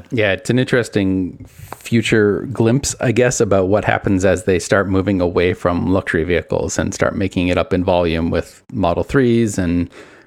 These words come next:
more commercial oriented vehicles that maybe a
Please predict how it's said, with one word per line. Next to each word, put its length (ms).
more 260
commercial 580
oriented 420
vehicles 600
that 360
maybe 380
a 340